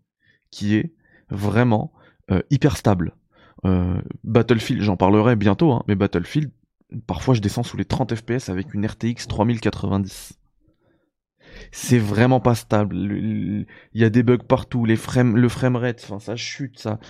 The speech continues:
tout ce que vous voulez. Alors que sur Halo, euh, aucun problème. Vraiment, j'ai limité le, j'ai, j'ai loqué le framerate à soixante.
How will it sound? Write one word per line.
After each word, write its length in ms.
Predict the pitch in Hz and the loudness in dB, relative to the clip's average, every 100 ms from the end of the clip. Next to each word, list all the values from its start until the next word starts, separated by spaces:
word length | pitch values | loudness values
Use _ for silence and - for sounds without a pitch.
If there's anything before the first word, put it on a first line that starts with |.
| - - _ | -20 -20 _
tout 80 | - | -2
ce 100 | 139 | 0
que 100 | - | 2
vous 100 | 127 | 4
voulez. 280 | 113 117 135 - _ _ _ - - - | 4 2 2 -4 _ _ _ -20 -20 0
Alors 200 | - 110 | 4 4
que 80 | - | 4
sur 200 | 117 120 | 4 6
Halo, 300 | 117 127 180 _ _ _ _ _ _ _ _ - _ - - | 6 4 0 _ _ _ _ _ _ _ _ -20 _ -6 2
euh, 240 | 104 95 92 | 4 4 4
aucun 240 | 120 131 120 | 4 4 2
problème. 420 | 117 104 101 - - _ - - | 4 4 4 -2 -10 _ -14 -4
Vraiment, 520 | 101 107 107 98 - - 76 | 2 4 6 2 -2 -4 -2
j'ai 400 | 95 98 101 101 | 0 0 0 -2
limité 500 | 104 120 120 113 117 | 0 0 2 2 4
le, 540 | 101 98 95 95 92 | 4 4 2 0 0
j'ai, 220 | 95 95 | 0 0
j'ai 220 | 95 98 101 | 0 2 4
loqué 320 | 107 113 117 | 4 4 0
le 60 | 110 | 0
framerate 440 | - 104 104 107 | 0 2 2 2
à 60 | 104 | 0
soixante. 540 | 107 101 110 104 | 0 0 -2 -4